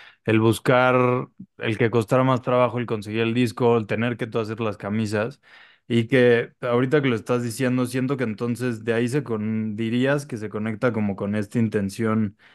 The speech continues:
en tus piezas del, em, de trabajar en torno al circuit bending. Primero platícanos un poquito más qué es eso, pero como de crear tus propios, de un producto que ya está, generar nuevas salidas, nuevos ruidos, nuevas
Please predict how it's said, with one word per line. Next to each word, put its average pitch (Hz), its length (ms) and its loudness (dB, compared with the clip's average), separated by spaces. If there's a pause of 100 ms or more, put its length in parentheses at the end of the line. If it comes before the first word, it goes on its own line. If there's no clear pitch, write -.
(160)
en 113 180 -2
tus 98 220 -6
piezas 110 500 4
del, 95 640 -2 (640)
em, 101 680 2
de 107 140 4
trabajar 110 520 2
en 120 140 2
torno 120 320 0
al 110 120 -2
circuit 117 460 -4
bending. 113 580 -2 (440)
Primero 139 320 2
platícanos 110 440 -4
un 101 100 -6
poquito 104 280 -6
más 104 180 -2
qué 110 120 -6
es 98 80 -2
eso, 107 260 2
pero 101 260 0
como 101 240 -2
de 98 120 -2
crear 113 340 2
tus 113 160 -2
propios, 113 600 -2 (440)
de 113 160 2
un 123 140 4
producto 127 460 2
que 107 140 -6
ya 110 100 0
está, 113 520 -2
generar 107 440 -4
nuevas 113 360 0
salidas, 107 500 -4
nuevos 107 280 -2
ruidos, 104 480 -2
nuevas 104 520 -4